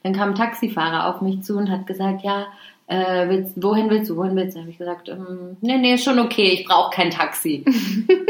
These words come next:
Speaker 1: Ich wusste noch nicht mal, wie, ähm, der, wie sagt man, der, der Umtauschwert?
Speaker 2: Die Währung?
Speaker 1: Die Währung, der, der Wex-, der Wechselkurs.
Speaker 2: Der Wechselkurs.
Speaker 1: Wechselkurs.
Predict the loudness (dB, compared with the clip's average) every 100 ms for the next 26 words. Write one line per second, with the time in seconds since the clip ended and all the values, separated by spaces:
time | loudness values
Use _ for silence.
0 | 0 0 -4 -2 -6 0 0 2 2 4
1 | 4 4 4 2 2 2 2 0 2 2
2 | 2 -2 -4 -4 -2 -4 -4 -4 -4 -2
3 | -4 -6 -10 -14 -6 -6 -4 -2 0 -2
4 | -4 _ _ _ _ -4 -2 -2 -2 -2
5 | 0 2 2 0 0 -2 -2 -2 0 2
6 | 0 0 0 0 -2 -8 -6 -4 -4 -2
7 | 0 0 0 -2 -4 -4 -6 -8 -2 2
8 | 2 4 4 6 4 4 2 4 4 6
9 | 6 6 6 4 2 2